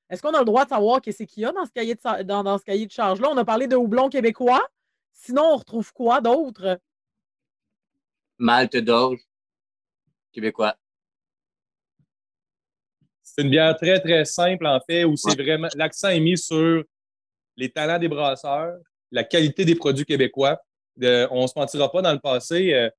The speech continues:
Speaker 3: l'industrie des, de la, de la céréale, du houblon québécois, comme l'industrie de la microbrasserie, a évolué beaucoup dans les dernières années. Là, on se retrouve avec des produits d'exception,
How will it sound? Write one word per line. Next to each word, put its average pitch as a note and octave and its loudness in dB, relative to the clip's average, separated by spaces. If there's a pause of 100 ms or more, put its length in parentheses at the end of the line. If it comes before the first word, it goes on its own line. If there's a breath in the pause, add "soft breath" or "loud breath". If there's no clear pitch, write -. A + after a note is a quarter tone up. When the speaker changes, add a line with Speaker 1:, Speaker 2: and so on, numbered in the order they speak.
(300)
Speaker 3:
l'industrie B2+ -4
des, A#2+ 2
de A#2+ -20
la, B2+ 0
de B2+ -12
la B2+ -2
céréale, C3+ 0
du C3 -10
houblon B2+ -2
québécois, D3 -4
comme D#3+ -8
l'industrie D3 -4
de D#3+ 2
la C#3+ 4
microbrasserie, B2 2
a D#3+ 4
évolué B2 2
beaucoup C#3 -4
dans E3 0
les C3 0
dernières A#2+ 0
années. A#2+ -4 (760)
Là, C#3+ -2
on E3+ 2
se E3+ -8
retrouve D3+ 0
avec D3 2
des C3+ 2
produits C3+ -4
d'exception, C#3+ -2